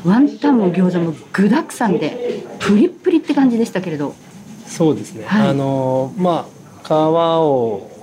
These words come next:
Speaker 2: こう召し上がっていただくっていうよりかは、中のこう、具をしっかりと味わっていただくことによって、まあ、満足感も得られるかなと思っております。
Speaker 1: はい。
Speaker 2: 今、ご用意しているメニューですと、あの、腸詰め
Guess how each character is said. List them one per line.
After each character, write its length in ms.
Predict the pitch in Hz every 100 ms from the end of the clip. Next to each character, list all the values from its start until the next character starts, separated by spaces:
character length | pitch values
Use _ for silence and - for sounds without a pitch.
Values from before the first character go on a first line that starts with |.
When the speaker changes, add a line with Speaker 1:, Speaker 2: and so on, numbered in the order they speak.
| -
Speaker 2:
こ 120 | 127 120
う 20 |
召 140 | 123
し 80 | 107
上 100 | 127
が 100 | 123
っ 20 |
て 100 | 120
い 20 | 117
た 140 | 120
だ 60 | 113
く 140 | 123
っ 20 |
て 160 | 113 113
い 20 |
う 40 | 107
よ 40 |
り 120 | 107
か 120 | 107
は、 240 | 104 107 107
中 320 | 127 127 117
の 160 | 107 101
こ 320 | - 95 98 98
う、 20 | 120
具 160 | 117
を 260 | 117 107 123
し 120 | -
っ 40 | -
か 100 | 113
り 120 | 107
と 180 | 95 107
味 200 | 117 123
わ 80 | 113
っ 20 |
て 80 | 104
い 20 |
た 80 | 107
だ 80 |
く 40 | 107
こ 80 | 113
と 100 | 117
に 100 | 110
よ 120 | 110
っ 20 |
て、 540 | 123 - 160 151 131 - - - -
ま 60 | 127
あ、 20 |
満 220 | 120 120
足 160 | 135 -
感 180 | 123 101
も 80 |
得 80 | 104
ら 100 | 101
れ 60 | 101
る 60 |
か 100 | 104
な 100 | 98
と 200 | 98 98 -
思 540 | 247 277 294 285 277
っ 20 | -
て 100 | -
お 40 |
り 60 | -
ま 160 | 185
す。 380 | 170 - 143 165
Speaker 1:
は 120 | 190
い。 60 | 170 208 208 - - - - -
Speaker 2:
今、 280 | 185 165 127 - - - - 214 - - -
ご 80 | 151
用 80 |
意 40 | 139
し 60 |
て 60 | 135
い 40 |
る 60 | 127
メ 120 | 131
ニ 80 | 123
ュ 40 | 120
ー 20 |
で 120 | 113
す 160 | 107 -
と、 340 | 123 110 98 95 - -
あ 140 | 123 120
の、 140 | 117
腸 200 | - 180
詰 240 | 160 160
め 280 | 156 139 -